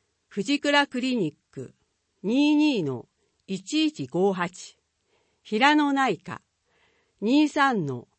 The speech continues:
八零七零。菜の花クリニック、四九の零五三三。成田国際空港クリニッ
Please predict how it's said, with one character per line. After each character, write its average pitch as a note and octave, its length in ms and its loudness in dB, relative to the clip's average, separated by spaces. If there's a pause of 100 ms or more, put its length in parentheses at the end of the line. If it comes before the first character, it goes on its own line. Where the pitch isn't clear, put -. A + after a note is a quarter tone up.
(140)
八 G3 400 -6
零 C#4+ 260 2
七 D#3+ 360 -2
零。 D#3+ 320 -6 (840)
菜 F3+ 140 0
の C#4 140 2
花 D4 280 0
ク C4 140 -6
リ C4+ 160 -2
ニ D#3+ 160 -2
ッ - 20 -20 (160)
ク、 C3 220 -14 (480)
四 C#4+ 320 0
九 C#4 320 0
の C3 260 -6 (240)
零 C#4 320 0
五 C4+ 240 0
三 F3 340 -4
三。 D3+ 380 -8 (760)
成 C#4 320 0
田 E3+ 160 -4
国 F3 180 -2
際 C#4 300 0
空 C#4+ 300 -4
港 C4 220 0
ク C4 140 -6
リ B3+ 160 0
ニ F#3 160 2
ッ - 20 -20